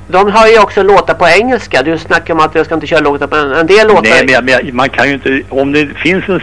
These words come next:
Speaker 2: C D och det är, och det kanske är femton låtar på C D:n och så är det en eller två på engelska, då...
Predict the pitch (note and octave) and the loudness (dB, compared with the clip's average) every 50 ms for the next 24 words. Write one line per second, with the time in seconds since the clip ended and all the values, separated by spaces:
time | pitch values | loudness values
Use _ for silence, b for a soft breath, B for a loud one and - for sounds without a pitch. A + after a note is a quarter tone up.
0 | A#2+ - D#3 C3+ A#2+ A2 G#2+ A#2 B2 A#2+ B2 B2+ B2+ B2+ A#2+ A2+ G#2 B B B | -2 -2 0 2 0 0 0 0 0 0 0 0 0 2 2 2 0 B B B
1 | B B B B - D3+ C3 C3+ C3+ C3 - - B2 B2 - C3 A#2+ F#2 - - | B B B B -2 2 2 4 2 2 0 0 -2 0 0 0 -2 -2 0 -2
2 | B2+ A#2 G2+ F#2 - G#2 G#2+ A2+ A2+ G2 F#2 - G2 G2 A2 G#2+ - - A#2 G#2+ | -2 -2 -2 -4 -4 -4 -2 -2 -2 -2 -2 -2 -4 -4 -4 -6 -4 -4 -2 -2
3 | F#2+ F#2+ G2 G#2 - C3 A#2 - B2+ A#2+ A#2+ B2 A#2+ A#2+ A#2+ A2+ G#2+ G#2 G#2+ G#2+ | -2 -4 -6 -6 -6 -6 -4 -2 -2 0 0 0 0 0 0 0 0 0 -2 -4
4 | A2 A2+ - G2 G#2+ G#2 F#2+ G2 A2 G#2+ A#2 A#2+ B2+ C3 A#2+ G2+ - - A2 G#2 | -4 -4 -6 -6 -8 -8 -6 -2 -2 -2 -2 -2 -4 -6 -6 -8 -6 -8 -6 -6
5 | B2 B2+ B2 | -6 -8 -8